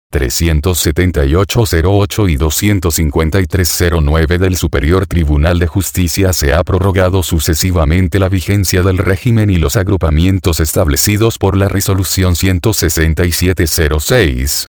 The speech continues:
en idénticos términos, atento a que, de los respectivos análisis, surge que no hay modificaciones sustanciales desde el punto de vista de la productividad que justifiquen variaciones a los distintos grupos.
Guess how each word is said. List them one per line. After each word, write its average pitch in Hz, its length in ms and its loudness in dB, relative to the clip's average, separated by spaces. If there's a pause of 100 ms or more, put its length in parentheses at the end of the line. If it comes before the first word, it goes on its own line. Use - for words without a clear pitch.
en 85 140 2
idénticos 101 640 0
términos, 90 460 0
atento 92 460 0
a 71 60 -2
que, 78 300 2 (220)
de 90 140 0
los 82 200 0
respectivos 98 840 -2
análisis, 90 680 0 (200)
surge 131 520 0
que 87 160 0
no 80 160 2
hay 113 160 2
modificaciones 87 960 0
sustanciales 90 760 0
desde 85 360 0
el 73 120 0
punto 98 380 0
de 98 100 0
vista 104 360 0
de 98 100 2
la 85 100 0
productividad 76 800 0
que 87 140 -2
justifiquen 98 760 -2
variaciones 76 720 0
a 101 80 2
los 69 160 -2
distintos 87 640 0
grupos. 73 640 -2